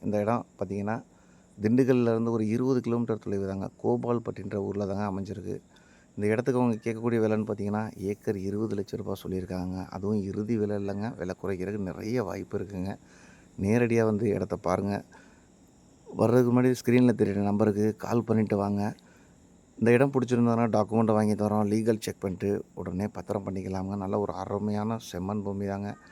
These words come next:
நல்லா இதுல இருக்க மரம் பூராமே நல்ல காய்ப்பு திறன் உள்ள மரமுங்க. நல்ல ஒரு அருமையான இடம். இந்த இடத்த சு-, இடத்துல இருந்து பார்த்தோம்னாலே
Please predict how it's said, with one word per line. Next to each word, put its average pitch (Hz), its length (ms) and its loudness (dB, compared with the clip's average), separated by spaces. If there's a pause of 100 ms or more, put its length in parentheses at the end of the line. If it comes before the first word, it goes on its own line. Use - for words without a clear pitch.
(440)
நல்லா 117 320 0 (120)
இதுல 104 200 2
இருக்க 107 220 0
மரம் 107 300 2
பூராமே 110 280 0
நல்ல 104 220 0
காய்ப்பு 110 420 -2
திறன் 107 180 0
உள்ள 104 200 0
மரமுங்க. 98 460 -4
நல்ல 95 280 -4
ஒரு 90 100 -2
அருமையான 95 580 -4
இடம். - 280 -8 (540)
இந்த 101 120 -2
இடத்த 104 240 0
சு-, 107 160 -6 (560)
இடத்துல 110 320 0
இருந்து 117 160 2
பார்த்தோம்னாலே 107 560 0